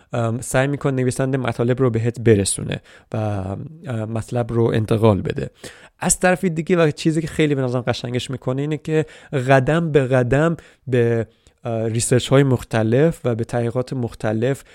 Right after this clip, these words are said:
رفرنس می‌ده و همینطور رو هوا یه حرفی رو نمیزنه و چه حتی راجع به انسان، چه حتی راجع به همه حیوانات. حالا همه حیوانات که یکم اغراقه، ولی حتی راجع به گونه‌های مختلف جانوری هم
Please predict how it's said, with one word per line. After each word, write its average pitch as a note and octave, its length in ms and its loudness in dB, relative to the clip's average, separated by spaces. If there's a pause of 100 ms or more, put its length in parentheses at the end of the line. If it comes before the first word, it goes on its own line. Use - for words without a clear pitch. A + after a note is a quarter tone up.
(160)
رفرنس D3+ 580 2
می‌ده B2+ 440 2 (320)
و B2 80 0
همینطور D3 420 -2
رو C#3+ 120 6
هوا C3 480 2
یه E3 120 6
حرفی D3 320 -2
رو D3+ 60 0
نمیزنه A2+ 560 -2 (440)
و B2 300 0 (200)
چه D3 340 2 (160)
حتی C3 500 -2
راجع A#2+ 400 0
به F3 160 -2
انسان، D#3+ 640 0 (220)
چه - 160 -4
حتی F3+ 340 -6
راجع F#3+ 280 0
به G3+ 100 2
همه G3+ 300 2
حیوانات. A2 680 2 (280)
حالا F3+ 160 2
همه D#3 300 2
حیوانات D#3 460 2
که D#3 80 0
یکم D#3 280 -2
اغراقه، C3+ 580 0 (400)
ولی C3+ 140 2
حتی E3+ 240 -2
راجع D#3 260 4
به F3 60 2
گونه‌های C#3+ 380 0
مختلف C3+ 480 -2
جانوری C3 640 0
هم E3 280 2